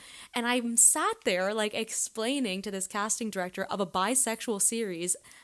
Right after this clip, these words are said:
that sexuality is a spectrum.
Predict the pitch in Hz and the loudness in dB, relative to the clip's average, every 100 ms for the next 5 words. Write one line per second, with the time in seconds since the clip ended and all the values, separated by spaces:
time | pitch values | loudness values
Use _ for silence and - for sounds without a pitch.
0 | _ _ - 214 208 - 226 233 254 196 | _ _ -4 0 4 4 4 2 0 2
1 | 202 214 208 196 185 180 170 160 - 101 | 2 0 -2 0 0 0 -2 -4 -6 -8
2 | 104 | -8